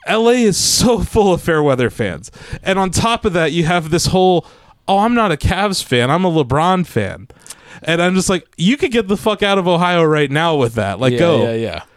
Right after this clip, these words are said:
Speaker 1: I'm not, I was never a LeBron James only fan.
Speaker 2: Mm-hmm.
Speaker 1: I was a Cavs fan. And when he went to Miami, I booed him
Speaker 2: Yeah.
Speaker 1: every chance I got.
Speaker 2: Mm-hmm.
Speaker 1: And, you know, there's a reason why I spent so much money going to these Cavs games these last four years.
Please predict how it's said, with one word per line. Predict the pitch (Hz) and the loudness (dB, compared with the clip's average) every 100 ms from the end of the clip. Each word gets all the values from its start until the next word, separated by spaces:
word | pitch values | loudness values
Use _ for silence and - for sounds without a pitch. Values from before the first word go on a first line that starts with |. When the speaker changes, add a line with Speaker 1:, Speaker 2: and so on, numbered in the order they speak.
| - | -10
Speaker 1:
I'm | 107 175 202 | -4 -2 0
not, | 208 226 - | 0 0 -2
I | 165 | 0
was | 185 156 | 0 2
never | 160 175 185 202 | 2 2 2 2
a | 185 | 2
LeBron | 170 135 160 180 160 | 0 0 0 2 0
James | 127 165 165 | 0 0 0
only | 143 175 175 113 | 0 0 0 -2
fan. | - 101 90 | -4 -8 -6
Speaker 2:
Mm-hmm. | 101 120 117 117 | -8 -6 -6 -2
Speaker 1:
I | 147 | 0
was | 160 | 0
a | |
Cavs | - 175 202 185 | -2 -4 -4 -4
fan. | - 92 76 - _ - | -8 -10 -10 -18 _ -6
And | 139 | -2
when | 156 | 0
he | 196 | 2
went | 190 180 185 | 0 0 0
to | 208 | -2
Miami, | 175 147 165 202 | 0 2 2 0
I | 156 160 | 0 -2
booed | 131 147 196 151 | 0 0 2 0
him | 117 85 - _ _ _ _ _ _ _ _ _ | -4 -10 -18 _ _ _ _ _ _ _ _ _
Speaker 2:
Yeah. | 101 92 | -8 -4
Speaker 1:
every | 156 175 190 | -4 0 -2
chance | 165 185 175 | 0 -2 -2
I | 165 | -2
got. | 139 151 143 92 | -2 -2 -2 -6
Speaker 2:
Mm-hmm. | 110 104 113 113 | -8 -6 -6 -6
Speaker 1:
And, | - 165 156 - _ _ - _ _ _ _ _ _ _ _ | -4 -4 -6 -14 _ _ -20 _ _ _ _ _ _ _ _
you | 190 | -2
know, | 202 190 - | -2 -4 -4
there's | 165 220 196 | -2 0 2
a | |
reason | 190 196 240 214 214 | 2 2 2 2 2
why | 185 170 | 2 2
I | 185 | 0
spent | 170 - 202 190 | 0 -2 -2 -4
so | - 202 | -2 0
much | 180 165 | 0 -2
money | 160 170 165 | -2 0 0
going | 139 156 156 | 0 0 2
to | 147 | 0
these | 139 - | -2 -2
Cavs | 165 160 151 | -4 -2 -4
games | 135 113 101 | -4 -6 -6
these | 110 104 | -8 -8
last | 98 - | -8 -8
four | - 113 | -8 -6
years. | 113 104 | -6 -10